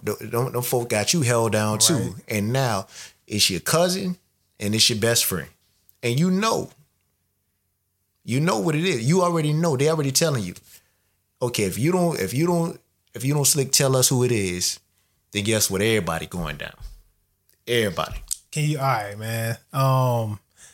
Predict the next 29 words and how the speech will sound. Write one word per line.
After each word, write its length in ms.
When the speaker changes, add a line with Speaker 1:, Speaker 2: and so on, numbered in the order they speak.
Speaker 2:
can 120
you 80
paint 220
a 40
deci-, 420
a 60
scenario? 520
What's 160
a 60
scenario? 460
Can 140
you 60
give 120
me 80
a 60
scenario? 460
What 160
happened? 320
And 160
Speaker 1:
I, 60
Speaker 2:
then 120
I, 260
and 100
I 120
Speaker 1:
um, 60
Speaker 2:
can 100
make 120
a 40
choice. 420